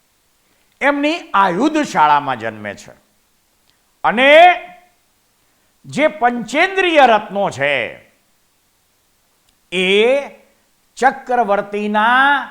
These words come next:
પોતાના નગરમાં ઉત્પન્ન થાય છે અને જે ચક્રવર્તીનું સ્ત્રી રત્ન હોય છે,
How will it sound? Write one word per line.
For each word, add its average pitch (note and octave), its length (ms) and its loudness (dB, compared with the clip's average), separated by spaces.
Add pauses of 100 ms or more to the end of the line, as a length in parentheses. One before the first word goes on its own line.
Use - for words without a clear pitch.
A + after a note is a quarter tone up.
(360)
પોતાના F3 1000 -4 (340)
નગરમાં F#3+ 840 0
ઉત્પન્ન E3+ 420 -10
થાય E3 300 -4
છે G3+ 580 -2 (1000)
અને C#4 600 -2 (300)
જે G#3+ 280 -4
ચક્રવર્તીનું F#3+ 1040 -8
સ્ત્રી G4+ 440 -2
રત્ન E4 360 2
હોય C3+ 400 0
છે, G#2+ 560 -8